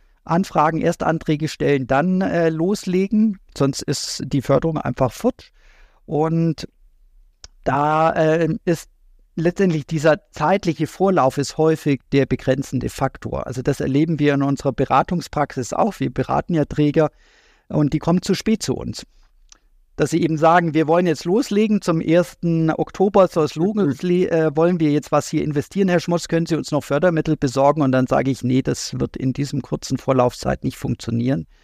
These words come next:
Sprich, ich muss mir überlegen, wenn es um die Entwicklung von Investi-, In-,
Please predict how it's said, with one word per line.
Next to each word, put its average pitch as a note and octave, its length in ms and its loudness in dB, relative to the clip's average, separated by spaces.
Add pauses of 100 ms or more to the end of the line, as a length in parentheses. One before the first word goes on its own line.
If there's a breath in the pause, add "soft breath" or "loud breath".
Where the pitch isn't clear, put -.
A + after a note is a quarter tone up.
(420 soft breath)
Sprich, - 400 2
ich D#3+ 180 -2 (400)
muss F3+ 520 -2
mir E3 240 2
überlegen, D#3+ 640 2
wenn D#3+ 180 4
es - 240 -2
um D3 280 -2
die D#3+ 100 -2
Entwicklung E3+ 540 0
von C#3+ 340 0 (140)
Investi-, E3 640 0
In-, F3 380 0